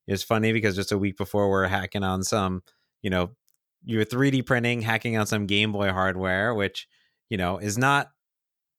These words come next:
you know, crazy, crazy hardware. Now we're doing the same thing, and, uh, or you're doing the same thing, but you're three D printing stuff, putting this hardware together, and putting,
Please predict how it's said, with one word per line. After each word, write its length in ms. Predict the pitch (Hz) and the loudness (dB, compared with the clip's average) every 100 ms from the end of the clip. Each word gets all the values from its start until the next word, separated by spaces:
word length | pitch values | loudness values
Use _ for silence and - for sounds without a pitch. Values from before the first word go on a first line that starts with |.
| _ - | _ -8
you 120 | 120 | -4
know, 100 | 107 | -4
crazy, 440 | - 127 123 120 | 0 2 4 2
crazy 320 | 120 117 104 110 | 2 2 2 2
hardware. 300 | 165 180 98 | 2 0 0
Now 180 | 98 | 0
we're 140 | 101 101 | 0 0
doing 260 | 92 98 | 0 0
the 80 | 98 | 0
same 240 | 95 95 90 | -2 -2 -2
thing, 380 | 135 143 117 95 | -2 0 0 0
and, 200 | 90 90 _ _ _ _ - | -2 -6 _ _ _ _ -4
uh, 280 | 90 87 87 | 0 0 2
or 60 | |
you're 180 | 101 113 | 4 4
doing 200 | 123 98 | 4 2
the 60 | 90 | 2
same 260 | - 87 85 | 0 -2 -2
thing, 280 | 90 87 87 | -2 -2 0
but 180 | 87 - | -2 -2
you're 160 | 92 90 | -4 -4
three 240 | - 98 | -2 0
D 100 | 95 | 0
printing 340 | 87 95 90 90 | 0 0 0 -2
stuff, 380 | - 90 90 - | -2 -2 -2 -2
putting 200 | 98 92 | -2 0
this 120 | 87 | 0
hardware 300 | 92 90 90 | 2 2 2
together, 460 | 87 87 87 92 | 2 0 2 2
and 280 | 92 85 87 - _ _ _ _ | 0 -2 -6 -10 _ _ _ _
putting, 320 | 110 113 113 | 0 0 -2